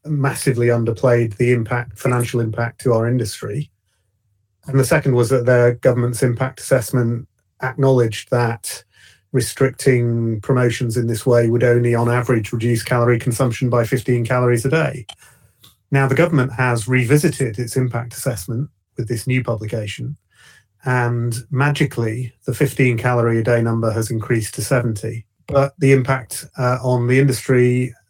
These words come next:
they have also acknowledged that they massively underplayed, although they haven't quite come all the way in,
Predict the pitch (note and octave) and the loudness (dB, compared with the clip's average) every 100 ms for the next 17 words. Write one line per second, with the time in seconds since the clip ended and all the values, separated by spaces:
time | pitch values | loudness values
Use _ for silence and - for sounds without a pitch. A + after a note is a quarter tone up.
0 | - B2+ A#2+ D3+ F3+ A#2 A2+ B2+ A#2+ C3 | 0 2 4 4 4 0 -4 -2 0 0
1 | A#2+ D3 C#3+ C3 B2+ B2 C3+ C3+ B2+ B2+ | -2 -4 -2 -2 0 -2 0 2 2 0
2 | A2+ C3+ C3 C3 B2+ B2+ C3 B2 C3 C3+ | 0 2 4 4 4 4 4 2 0 -2
3 | - - _ - - - - C3 - C#3 | -6 -18 _ -20 -20 -16 -4 -4 -2 0
4 | B2+ B2+ B2 B2 B2 B2 A#2+ A#2+ | 2 4 4 4 4 4 2 -2